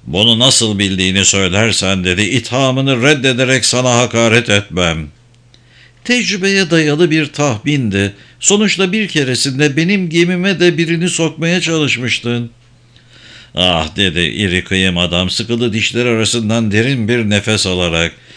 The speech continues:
"Demek Riela bir filika kazasında ölmedi."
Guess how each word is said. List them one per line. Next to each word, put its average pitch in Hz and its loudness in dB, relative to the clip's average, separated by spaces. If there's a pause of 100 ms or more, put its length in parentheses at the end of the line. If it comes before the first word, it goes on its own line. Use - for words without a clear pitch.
(160)
"Demek 92 0
Riela 104 2
bir 117 0
filika 127 0
kazasında 117 0
ölmedi." 101 0